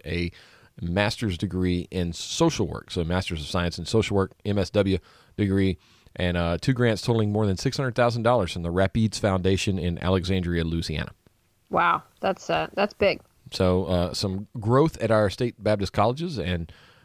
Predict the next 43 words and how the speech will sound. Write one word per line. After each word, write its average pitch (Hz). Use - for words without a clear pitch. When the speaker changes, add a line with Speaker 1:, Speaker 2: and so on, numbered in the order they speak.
Speaker 1:
uh, 85
good 101
to 95
see, 113
you 95
know, 95
exciting 101
times 104
again 98
for 107
the 90
Lancers 98
out 92
there 92
in 90
the 90
wac. 85
So 87
Speaker 2:
Yes. -
Speaker 1:
that's 151
gonna 170
do 160
it 156
for 156
the 131
news 139
this 139
week, 151
uh, 113
on 117
the, 113
the 107
s-, -
news 131
stories. 120
But, 113
Amy, 147
we 143
wanted 156
to 120
talk 147
today 135
about 107